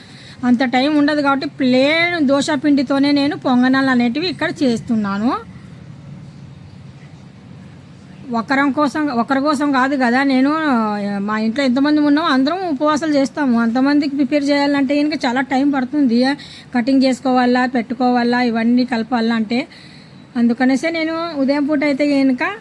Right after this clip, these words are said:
మామూలు టిఫిన్ అప్పుడైతే కనుక ఆనియన్, పచ్చిమిర్చి, కొద్దిగా క్యారెట్, ఇంకా ఏమైనా కానీ సరే వెజిటేబుల్స్ యాడ్ చేయొచ్చు.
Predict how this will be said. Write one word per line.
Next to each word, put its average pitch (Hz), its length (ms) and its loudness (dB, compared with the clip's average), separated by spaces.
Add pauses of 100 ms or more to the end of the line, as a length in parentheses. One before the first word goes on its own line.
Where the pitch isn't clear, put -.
(420)
మామూలు 320 840 0
టిఫిన్ 302 280 -2
అప్పుడైతే 302 360 0
కనుక 311 200 -2 (340)
ఆనియన్, 277 560 2
పచ్చిమిర్చి, 262 680 2
కొద్దిగా 240 520 0
క్యారెట్, 233 760 0 (680)
ఇంకా 254 240 2
ఏమైనా 247 440 2
కానీ 226 140 0
సరే 233 240 0
వెజిటేబుల్స్ 214 560 -2
యాడ్ 339 420 -6
చేయొచ్చు. 240 460 -2